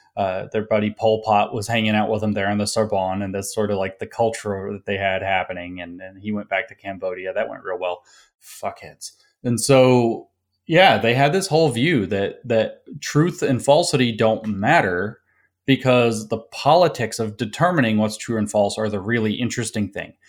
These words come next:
And of course, when you start looking at it and you start feeding that kind of crap to activists and, and people who, frankly, don't have the chops to do science, because it's hard, uh, to do science, you give them a tool that's just, like, you know, the best thing ever if they want to start chopping down at the field that, that's taken seriously, where their fields are not taken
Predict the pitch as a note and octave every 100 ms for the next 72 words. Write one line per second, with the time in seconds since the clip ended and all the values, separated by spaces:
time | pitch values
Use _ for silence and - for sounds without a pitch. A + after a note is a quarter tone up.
0 | - - C3+ C3 - B2+ - B2+ A#2 -
1 | A2+ B2 D3+ A2 G2+ G2+ A#2+ - _ -
2 | B2+ A2+ G#2+ G#2 G#2 - C#3 B2 A2 G#2+
3 | A#2+ G#2 - A#2+ A2+ - G2+ A2+ - G#2+
4 | A2 A2 - - G2 G2 G#2+ G2+ B2+ A#2+
5 | G#2+ G#2+ G2+ - B2 B2 G#2+ A2 G#2+ G#2+
6 | A2 G#2 F#2 - G#2+ B2 - - - G2
7 | G2 G#2+ - B2+ A2+ F#2+ - B2+ A#2+ G#2+
8 | - C3 E2+ C#2 - _ _ _ _ -
9 | A2 G2+ G2 G#2 G2+ G#2+ F2+ F2 G#2 -
10 | - _ _ _ _ D3 _ B2 A#2 D3+
11 | D#3 C3 G#2+ - D#3+ E3+ G#2 G2 G2+ -
12 | B2 - A2+ G2+ F#2+ - - C#3 A#2 G2
13 | G2 B2 A#2 - A#2+ A#2+ D#3+ A2+ F2+ -
14 | G#2+ G2+ G2 - F#2 - - A2 A2 G#2+
15 | G#2+ G#2 G#2 G2+ G2+ G#2 C3+ B2+ G#2 G2+
16 | A2+ - G#2+ - A2 - A#2+ G#2+ G2+ D3
17 | C#3+ A2+ G2+ G2+ G2+ F#2+ G#2 - G#2+ G2+
18 | - - G2 F#2 F#2 G2+ A#2+ - - G2
19 | F#2+ F2+